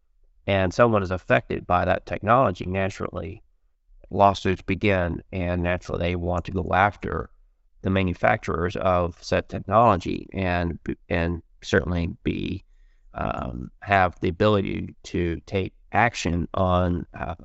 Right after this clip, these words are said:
uh, the effects associated with what they receive from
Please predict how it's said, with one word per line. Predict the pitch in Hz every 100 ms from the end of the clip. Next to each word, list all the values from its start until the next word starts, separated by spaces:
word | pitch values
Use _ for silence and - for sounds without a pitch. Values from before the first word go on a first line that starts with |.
| -
uh, | 87 78
the | - -
effects | 90 - 107 101 -
associated | 87 - 101 92 92 85
with | 80 80
what | - 85 -
they | 87
receive | 92 - - - -
from | - 101 98 92